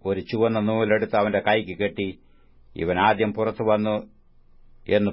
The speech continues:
പറഞ്ഞു. അവനോ കൈ പിന്നെയും അകത്തേക്ക് വലിച്ചു. അപ്പോൾ അവന്റെ സഹോദരൻ പുറത്തു വന്നു.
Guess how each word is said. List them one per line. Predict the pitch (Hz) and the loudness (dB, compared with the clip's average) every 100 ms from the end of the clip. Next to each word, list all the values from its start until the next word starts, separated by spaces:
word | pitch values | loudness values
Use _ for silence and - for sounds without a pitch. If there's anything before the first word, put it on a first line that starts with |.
| 107 | 2
പറഞ്ഞു. | 104 98 101 98 - - - - - | 2 2 -4 -6 -14 -20 -20 -20 -6
അവനോ | 92 101 104 | -2 2 2
കൈ | 104 110 | 2 2
പിന്നെയും | 104 107 110 110 107 - | 2 0 0 -2 -4 -2
അകത്തേക്ക് | 98 104 110 107 95 | 0 2 0 0 0
വലിച്ചു. | 104 104 104 107 98 - _ _ _ - | 0 0 -2 -4 -4 -10 _ _ _ -8
അപ്പോൾ | 82 95 101 | -4 0 2
അവന്റെ | 104 107 | 2 0
സഹോദരൻ | 101 107 95 113 107 104 | 0 0 2 0 0 -4
പുറത്തു | 113 110 107 | -2 -2 0
വന്നു. | 107 101 104 104 | 0 0 0 -4